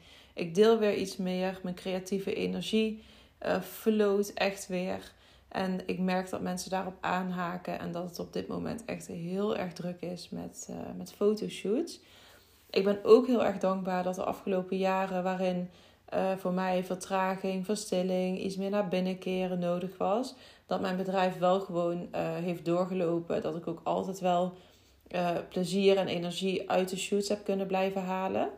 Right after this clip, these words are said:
Ehm, maar ik merk wel wat het nu doet, nu ik echt weer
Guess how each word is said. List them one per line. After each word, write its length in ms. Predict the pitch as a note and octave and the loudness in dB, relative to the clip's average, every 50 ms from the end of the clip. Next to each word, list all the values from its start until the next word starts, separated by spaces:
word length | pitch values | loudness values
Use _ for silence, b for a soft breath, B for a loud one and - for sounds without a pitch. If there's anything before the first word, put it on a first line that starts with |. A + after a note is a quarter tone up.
| B B B B B B B B B - | B B B B B B B B B -2
Ehm, 560 | - - G3 G3 G3 G3 G3 F#3+ F#3+ - - | 2 6 6 8 8 6 4 2 -2 -4 -2
maar 160 | F3 F3+ F3 | 0 0 0
ik 100 | F3+ F3+ | 0 0
merk 260 | F3+ F#3+ F#3 F3+ F3+ F3+ | 0 2 2 0 2 2
wel 200 | F#3 F#3+ F#3+ F#3+ | 2 4 4 2
wat 180 | F#3+ F#3 - | 2 0 -2
het 160 | F#3 - - | -2 -6 -4
nu 300 | - F#3 F3+ F3+ F3 E3 | -2 0 0 0 0 -2
doet, 500 | D#3+ E3 E3 F3 G#3+ C4+ C4 - - - b b b b b b b | -2 -2 0 2 2 0 0 -4 -10 -14 b b b b b b b
nu 180 | - F#3+ G3 F#3+ | 2 4 6 6
ik 100 | F3+ F3+ | 4 2
echt 400 | - - - E3 E3+ - - - | 0 0 0 0 0 -4 -10 -6
weer 320 | F3+ F3 F3 E3+ E3+ - | -4 -2 0 0 -2 -2